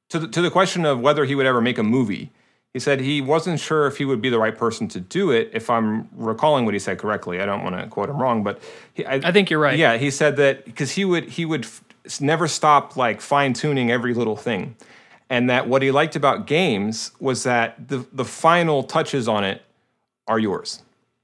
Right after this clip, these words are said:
Speaker 1: And so that is the first thing to keep in mind. The second thing to keep in mind is Ryan Payton saying that the biggest mistake that he felt they made with Metal Gear Solid four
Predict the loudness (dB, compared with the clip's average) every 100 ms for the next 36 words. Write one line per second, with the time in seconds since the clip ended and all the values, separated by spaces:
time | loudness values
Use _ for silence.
0 | _ _ _ _ _ _ _ -4 -2 0
1 | 2 0 -4 -14 -6 2 4 2 0 -4
2 | -2 -2 -2 -2 -2 -4 -4 -4 -6 -2
3 | 0 0 0 -2 -2 -2 0 0 0 -2
4 | -6 -8 0 0 0 0 -2 -2 -4 -2
5 | 0 0 -2 -4 -4 -4 -4 -2 0 -2
6 | -2 -2 0 -2 -4 -10 -8 -4 -2 0
7 | 0 0 0 0 -2 -4 -6 -6 -2 -2
8 | -2 -2 -4 -2 0 2 2